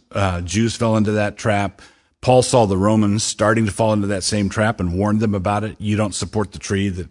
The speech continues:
you know, the root supports you, not the other way around."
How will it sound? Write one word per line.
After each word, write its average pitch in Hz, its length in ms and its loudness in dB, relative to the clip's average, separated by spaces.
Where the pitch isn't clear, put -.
you 98 160 -4
know, 87 100 -4
the 95 80 0
root 110 180 2
supports - 420 -2
you, 104 160 2
not 104 220 2
the 104 100 -2
other 95 140 -2
way 95 140 0
around." 87 400 -2